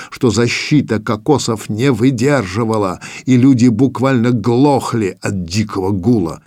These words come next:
В воздух поднялась туча песка и пыли, простреливаемая извивами горизонтальных и вертикальных клинков неистого зелено-фиолетового огня.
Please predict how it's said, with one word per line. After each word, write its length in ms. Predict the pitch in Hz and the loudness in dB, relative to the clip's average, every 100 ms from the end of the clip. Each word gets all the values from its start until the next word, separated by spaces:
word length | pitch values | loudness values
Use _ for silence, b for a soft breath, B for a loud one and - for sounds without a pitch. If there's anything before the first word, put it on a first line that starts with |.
| B B B B | B B B B
В 120 | 87 | -6
воздух 480 | 85 98 - 98 - | -2 -2 -2 -6 -4
поднялась 480 | 101 87 90 107 - | -4 0 0 0 -2
туча 380 | - 110 107 | 0 0 0
песка 480 | 95 101 - - 110 | -4 -4 -4 -4 -2
и 100 | 107 | 0
пыли, 480 | 110 143 143 95 82 B B | 0 0 2 2 -2 B B
простреливаемая 1160 | 107 107 - - 123 127 107 113 107 113 101 - - | -4 -4 -4 0 2 4 4 2 2 0 -2 -6 -2
извивами 680 | 127 92 90 135 113 120 | 0 0 2 2 4 2
горизонтальных 1000 | 104 117 110 117 110 92 139 110 107 104 | 2 2 2 2 -2 -2 -4 -2 -4 -2
и 40 | |
вертикальных 720 | 117 107 117 110 127 113 110 | -2 -2 -4 -2 0 0 -2
клинков 640 | - 110 104 95 147 110 - B B B | -2 0 0 -2 0 -2 -4 B B B
неистого 720 | 113 139 139 - 123 107 107 B - | 2 4 4 0 -2 -2 -2 B -8
зелено-фиолетового 1500 | - 123 120 113 107 - _ _ - 107 90 90 95 87 82 | 0 2 4 2 0 -4 _ _ -4 -2 0 -2 -4 -6 -6
огня. 460 | 80 87 87 73 | -6 -6 -6 -6